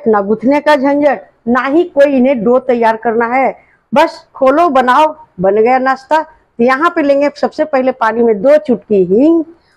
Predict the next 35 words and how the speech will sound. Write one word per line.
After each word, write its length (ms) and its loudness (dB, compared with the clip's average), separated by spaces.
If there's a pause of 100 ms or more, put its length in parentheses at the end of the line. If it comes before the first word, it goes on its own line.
(120)
और 100 2
हींग 340 2
के 140 0
साथ 240 -2 (120)
ही 100 2
हम 140 0
लेंगे 320 2
यहाँ 380 -2
पे, 100 0
अ, 1120 -2 (100)
कुछ 300 -2
स्वाद 540 2
अनुसार 420 -2
नमक। 500 0 (600)
तो 60 0
अपने 260 0
हिसाब 280 0
से 120 -6
नमक 300 -2
लीजिएगा, 340 2
थोड़ा 400 -2
सा 140 -4
दो 180 0
चुटकी 320 -4
के 80 -4
करीब 300 -2
काला 220 0
नमक 420 0 (500)
फटाफट 400 0
ले 120 4
लेंगे। 340 0 (420)
इसमें 280 0
लेंगे 240 0
हम 160 -2
तिल 400 -2